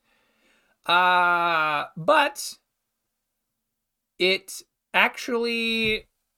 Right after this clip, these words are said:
the, the letters all have a reason to be there. So, uh, we'll, we can get into the breakdown of it later.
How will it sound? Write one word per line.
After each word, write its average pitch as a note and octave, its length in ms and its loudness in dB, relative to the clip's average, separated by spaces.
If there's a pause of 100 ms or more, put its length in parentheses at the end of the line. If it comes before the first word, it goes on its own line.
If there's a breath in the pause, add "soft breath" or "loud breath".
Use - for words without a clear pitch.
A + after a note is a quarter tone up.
(800)
the, F3+ 240 -4
the F3+ 140 0
letters B3 360 4
all B3 120 2
have A3 120 -2
a G3+ 40 -2
reason F#3 340 -4
to D#3+ 80 -6
be D3+ 180 -4
there. A#2+ 200 -6
So, E3 480 2
uh, C3+ 640 0
we'll, G#3 400 -2
we G#3+ 140 -6
can A3 160 -4
get G#3+ 160 -2
into A3+ 320 -4
the F3 80 -2
breakdown F3+ 540 -2
of E3+ 120 -2
it D#3 140 -2
later. D3 560 -4